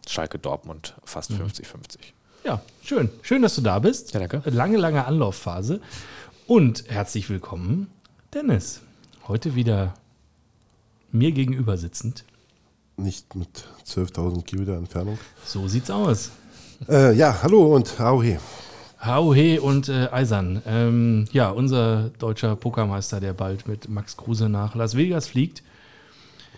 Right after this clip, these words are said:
Speaker 3: Nee, nach Roswodorf.
Speaker 2: Na ja, nach wohin?
Speaker 3: Nach Roswodorf,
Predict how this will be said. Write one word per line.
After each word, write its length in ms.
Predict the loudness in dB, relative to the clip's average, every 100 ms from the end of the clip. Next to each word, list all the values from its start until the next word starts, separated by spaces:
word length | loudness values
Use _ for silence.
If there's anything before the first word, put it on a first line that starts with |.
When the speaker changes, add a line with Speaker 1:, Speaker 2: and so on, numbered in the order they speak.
| -14 -6
Speaker 3:
Nee, 220 | -6 -6 -14 _ _
nach 320 | -8 -8 -8 -8
Roswodorf. 680 | -6 -4 -4 -4 -10 -18 _ _ 0
Speaker 2:
Na 140 | 2
ja, 300 | 2 -2 -6 -12 -18 -16 -6
nach 240 | -6 -4
wohin? 320 | 0 2 0 -2 -10
Speaker 3:
Nach 240 | -14 -10 -10
Roswodorf, 580 | -10 -8 -12 -12 -18